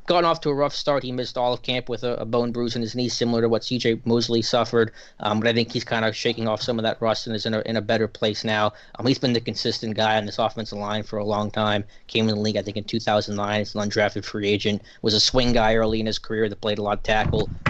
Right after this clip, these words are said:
Um, he's now found a spot and a home at left guard. And the guy I would can probably consider, along with Marquise Pouncey, the leaders of that offensive line. Um, at center is, of course, Marquise Pouncey,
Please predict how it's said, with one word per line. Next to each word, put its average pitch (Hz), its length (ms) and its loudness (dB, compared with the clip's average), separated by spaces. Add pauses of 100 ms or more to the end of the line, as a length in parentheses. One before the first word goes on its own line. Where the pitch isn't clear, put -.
Um, 104 100 -4
he's 101 160 -10
now 104 120 0
found 107 260 -2
a - 20 -6
spot 107 320 2
and 104 100 -2
a 95 60 -4
home 107 220 -4
at 104 160 -4
left 101 200 -4
guard. 110 360 2 (240)
And 131 100 2
the 135 60 4
guy 139 260 2
I 131 40 4
would 120 120 -4
can 123 100 -12
probably 110 300 -4 (140)
consider, 113 320 -6
along 107 240 -4
with - 100 -12
Marquise 110 320 -6
Pouncey, 110 400 -6
the 107 100 -2
leaders 113 520 2 (280)
of 110 140 2
that 107 180 2
offensive 104 460 0
line. 101 320 -6 (440)
Um, 104 360 0
at 123 100 0
center 170 240 4
is, 156 140 0
of 143 160 -2
course, 160 200 2
Marquise 151 360 -2
Pouncey, 135 500 -2